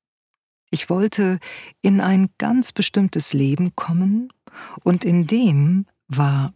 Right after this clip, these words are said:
Symptome zu haben ein Mangel, eine Schwäche. Ich war davon überzeugt,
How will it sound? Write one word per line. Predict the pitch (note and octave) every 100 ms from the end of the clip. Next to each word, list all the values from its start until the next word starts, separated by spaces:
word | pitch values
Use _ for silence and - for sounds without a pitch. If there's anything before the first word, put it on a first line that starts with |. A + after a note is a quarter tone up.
| -
Symptome | - C#3+ C3+ - B3 B3 D#3
zu | - C3+
haben | C3 C#3+ D3+ E3+ E3+ E3+ _ _
ein | - E3 F3+
Mangel, | F3 E3 C#3+ A#2 A2 _ _ _ _ _ -
eine | D3+ D3
Schwäche. | - - - - A#3 A3 - _ _ _ _ _ _ _ _ _ _ _ _
Ich | - -
war | G#3
davon | B3 A#3+ - F#3
überzeugt, | D#3+ D#3 - A3+ F#3+ E3+ G#3 -